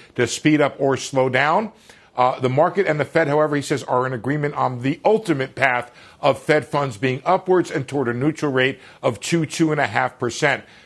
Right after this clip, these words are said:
So, um, Scott, I know the market's, uh, really getting neck pain from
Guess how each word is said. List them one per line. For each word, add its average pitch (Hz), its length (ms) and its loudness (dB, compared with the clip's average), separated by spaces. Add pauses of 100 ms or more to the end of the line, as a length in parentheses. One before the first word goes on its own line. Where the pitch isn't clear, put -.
So, 147 320 0
um, 131 280 0 (220)
Scott, 160 300 2
I 143 80 2
know 143 160 2
the 151 80 2
market's, 151 460 0 (100)
uh, 139 140 0 (120)
really 151 300 4
getting 143 500 2
neck 143 380 0
pain 131 260 0
from 120 220 -2